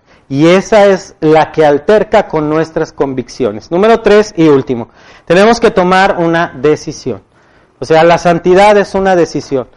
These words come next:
Obviamente, cuando tomamos la decisión de entregar nuestra vida al Señor y nos bautizamos para el perdón de nuestros pecados, es la mejor decisión que hemos tomado. Pero a partir de ahí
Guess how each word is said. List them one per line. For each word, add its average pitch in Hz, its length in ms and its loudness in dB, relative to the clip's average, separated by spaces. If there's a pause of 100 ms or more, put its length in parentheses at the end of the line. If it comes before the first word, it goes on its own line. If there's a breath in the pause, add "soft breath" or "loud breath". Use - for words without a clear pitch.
(340 soft breath)
Obviamente, 202 760 2 (560 loud breath)
cuando 143 240 -2
tomamos 180 340 2
la 208 120 6
decisión 180 720 0
de 160 100 -2
entregar 160 420 2
nuestra 214 300 0
vida 185 200 4
al 175 80 0
Señor 165 340 0
y 170 60 0
nos 156 120 -2
bautizamos 156 680 0
para 202 180 0
el 165 80 -4
perdón 160 340 0
de 156 100 -2
nuestros 143 360 -6
pecados, 156 480 -2 (260 loud breath)
es 160 140 -2
la 175 220 2
mejor 165 340 0
decisión 180 420 -2
que 170 100 -4
hemos 160 220 -6
tomado. 123 420 -8 (320 loud breath)
Pero 151 220 2
a 147 80 0
partir 202 360 0
de 240 120 4
ahí 233 320 2